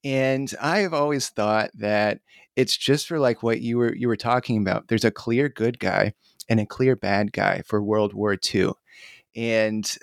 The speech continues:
that, that audience is much larger than, say, a Vietnam audience, where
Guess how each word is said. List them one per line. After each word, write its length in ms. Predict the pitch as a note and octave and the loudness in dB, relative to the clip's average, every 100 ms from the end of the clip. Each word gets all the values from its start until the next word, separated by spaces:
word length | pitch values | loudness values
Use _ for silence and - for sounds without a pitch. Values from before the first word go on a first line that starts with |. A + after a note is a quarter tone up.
| C3 | -6
that, 380 | A#2+ D3 D#3 - - | -2 0 0 -2 -2
that 280 | D3 C#3+ | 0 0
audience 760 | A#2+ C3+ D#3+ A#2+ G#2 G2 - - - | 0 0 2 2 0 0 -4 -8 -2
is 160 | G#2+ | 2
much 240 | A#2+ B2 - | 4 2 0
larger 640 | G#2+ A#2 C#3 A2+ F#2+ G2 - _ - | -2 0 0 0 -2 -2 -4 _ 0
than, 140 | A2+ | 2
say, 600 | G#2+ - G#2+ G#2 G#2 G#2 _ - | 2 0 2 2 0 -6 _ -6
a 100 | G#2+ | -2
Vietnam 600 | A2+ A2 F#2+ F#2+ F#2+ - | 0 0 0 0 0 0
audience, 520 | - - - - - | 0 0 -2 -4 -2
where 300 | G#2+ G2 | 0 0